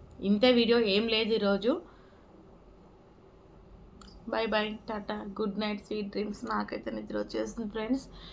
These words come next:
ఆ, నామినేషన్స్ మీరే చెప్పాలి ఇంకా ఏంటి సంగతులు అనేది.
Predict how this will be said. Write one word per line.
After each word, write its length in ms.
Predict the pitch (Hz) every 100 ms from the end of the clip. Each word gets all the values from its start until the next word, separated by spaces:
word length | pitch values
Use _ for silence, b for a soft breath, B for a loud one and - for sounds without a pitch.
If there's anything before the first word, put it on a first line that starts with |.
| B B - -
ఆ, 80 | 214 214 214 214 208 202 -
నామినేషన్స్ 760 | 220 208 208 226 240 247 233 247 226 220 214 214 202 - - - - - - - - - - - - - - - - -
మీరే 260 | 214 226 226
చెప్పాలి 340 | 214 220 220
ఇంకా 280 | 208 208 208
ఏంటి 280 | 208 202 214
సంగతులు 440 | 202 196 196 208
అనేది. 380 | 196 190 185